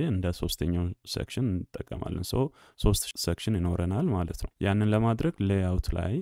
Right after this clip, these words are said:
ክሊክ እናደርጋለን። ዜን ብሬክስ የሚል አለ። ብሬክስ ላይ ክሊክ እናደርጋለን። ፔጅ ብሬክን አይደለም የምንጠቀመው፣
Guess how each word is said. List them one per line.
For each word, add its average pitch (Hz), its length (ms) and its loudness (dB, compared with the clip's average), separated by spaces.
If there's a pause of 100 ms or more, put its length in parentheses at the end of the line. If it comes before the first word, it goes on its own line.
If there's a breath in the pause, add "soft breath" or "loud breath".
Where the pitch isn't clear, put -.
(100)
ክሊክ 87 320 -2 (140)
እናደርጋለን። 107 760 -2 (400 soft breath)
ዜን 107 280 6
ብሬክስ 98 380 4
የሚል 71 340 -2
አለ። 92 200 0 (380)
ብሬክስ 87 440 0
ላይ 120 220 2
ክሊክ - 300 -8
እናደርጋለን። 113 720 -2 (120)
ፔጅ 123 280 4
ብሬክን 101 420 2
አይደለም 92 360 0
የምንጠቀመው፣ 92 720 -4